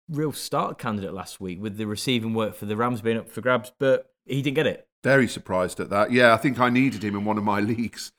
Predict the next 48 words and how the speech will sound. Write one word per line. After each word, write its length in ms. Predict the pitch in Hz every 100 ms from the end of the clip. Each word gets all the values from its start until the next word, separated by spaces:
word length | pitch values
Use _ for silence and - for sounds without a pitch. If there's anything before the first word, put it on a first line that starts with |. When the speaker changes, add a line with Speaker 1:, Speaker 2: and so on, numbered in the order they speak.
| - _ -
Speaker 2:
to 100 | 101
get 200 | 113 104
a, 160 | 95
like, 160 | 107 110
maybe 280 | 120 113 110
a 40 |
dozen 380 | 95 127 113 117
points, 500 | - 123 120 - -
and 120 | 104
he 80 | 107
ended 200 | 107 101
up 100 | 104
with 120 | 104
six 240 | - -
or 40 | 104
seven, 420 | - 117 107 107
so 180 | - 104
he 80 | 101
let 140 | 104
me 80 | 92
down 180 | 98 95
a 60 |
little 200 | 95 92
bit, 200 | 90 87
and 80 | 87
I 40 |
was 140 | 92 90
surprised. 680 | - - 104 98 90 - -
Speaker 1:
So 380 | 135 131 123 113
Puka 260 | 180 156
Nacua 360 | 151 - 156 139
and 260 | 127 131 127
Tutu 340 | - 156 -
Atwell, 340 | 143 127 127 127
who 180 | - 135
could 240 | 135 113
both 280 | 143 156 135
have 100 | 110
been 180 | 120 113
comfortably 460 | - 147 - 117
in 60 | 104
that 160 | 98
heroes 440 | 92 117 110 104 101
conversation 640 | - 104 92 98 87 -
as 140 | 87 101
well, 180 | 104
they 220 | 101 110 113
took 280 | - 113